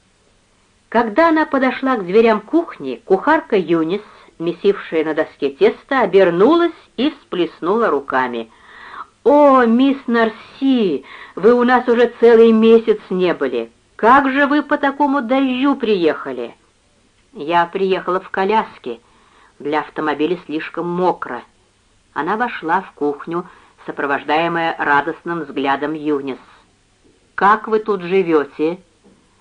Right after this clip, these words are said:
"Он ест хорошо, я сама за ним слежу. Но его приходится заставлять. Ему надо, чтобы вы вернулись". "Ну вот я и вернулась.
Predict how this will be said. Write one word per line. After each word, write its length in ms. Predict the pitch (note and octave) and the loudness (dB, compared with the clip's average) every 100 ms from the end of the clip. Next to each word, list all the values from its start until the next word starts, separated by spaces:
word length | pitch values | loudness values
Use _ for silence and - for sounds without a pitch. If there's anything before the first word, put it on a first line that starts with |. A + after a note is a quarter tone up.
| _ _ _ _ - | _ _ _ _ -2
"Он 240 | D3+ G3+ | 0 0
ест 380 | F#3+ F3+ F3 - | 2 0 0 -6
хорошо, 760 | - G3 G#3 - - D3 F3 F3 _ _ _ _ - | -4 -2 -2 -2 2 2 2 -2 _ _ _ _ -10
я 200 | C#3+ C#3+ | -8 -4
сама 340 | F#3+ D#3+ C#3+ F3 | -2 0 2 2
за 100 | G3 | 0
ним 200 | F#3+ E3+ - | -2 -4 -4
слежу. 440 | D3+ D#3 C#3 A#2 _ _ _ _ _ _ | -2 0 -2 -6 _ _ _ _ _ _
Но 140 | E3+ E3 | -8 -6
его 240 | E3 G3+ | -2 -2
приходится 680 | G3+ G3+ G3+ G#3+ G#3 G#3 G3 | -2 -4 0 0 0 -4 -4
заставлять. 720 | G3 F#3+ - G#3+ A#3 C4+ - - _ _ _ _ _ - | -4 -4 -4 -2 2 0 0 -10 _ _ _ _ _ -12
Ему 320 | D#3+ F#3 G#3 | -2 0 2
надо, 360 | G#3+ A3+ G#3+ G#3+ | 2 2 2 -2
чтобы 380 | - G#3 F#3 E3+ | -4 -6 -6 0
вы 260 | F3+ G#3+ | 4 4
вернулись". 640 | G3 F#3+ F#3+ A3 A3 D3 - _ _ _ _ _ _ _ _ _ _ _ | 4 0 2 4 4 2 -4 _ _ _ _ _ _ _ _ _ _ _
"Ну 220 | C#3 C3+ | -10 -8
вот 240 | C3 C3 C3+ | -6 -6 -4
я 180 | C#3+ C#3+ | -4 -2
и 100 | C#3 | -2
вернулась. 560 | C#3+ C#3+ D3 G#3+ G#3+ | -2 -2 -2 0 -2